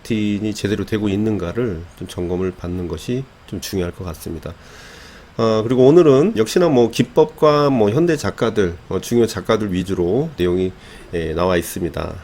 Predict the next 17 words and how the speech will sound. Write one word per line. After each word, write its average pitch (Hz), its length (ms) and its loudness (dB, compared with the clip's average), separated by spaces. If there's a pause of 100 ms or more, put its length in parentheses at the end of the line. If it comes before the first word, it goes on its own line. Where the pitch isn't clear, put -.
(120)
그래서 90 380 -6
첫 143 140 -2
번째 165 200 -2
보시면은 104 680 0
핵이라는 185 580 4
작가, 107 280 -2
오스트레일리아 120 840 4
작가인데 101 720 0
보시면은 101 720 0
자, 117 120 6
유토피아 190 520 2
시리즈 131 680 2
중에 113 420 2
그 110 100 0
모란꽃과 147 1040 4
나비에 95 440 0
해당되거든요. 117 880 0